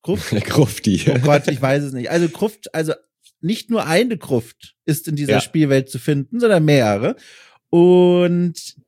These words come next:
Speaker 1: auf den, ähm, Grabsteinen steht was geschrieben manchmal.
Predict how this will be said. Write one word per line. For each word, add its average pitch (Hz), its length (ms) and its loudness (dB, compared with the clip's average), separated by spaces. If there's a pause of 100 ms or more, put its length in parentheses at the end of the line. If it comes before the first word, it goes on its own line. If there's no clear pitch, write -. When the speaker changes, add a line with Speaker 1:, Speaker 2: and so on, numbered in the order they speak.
Speaker 1:
auf 165 280 -2
den, 147 680 -2 (100)
ähm, 120 420 0
Grabsteinen 143 960 -4 (260)
steht - 320 -6
was 135 160 -8
geschrieben - 460 -12
manchmal. - 460 -14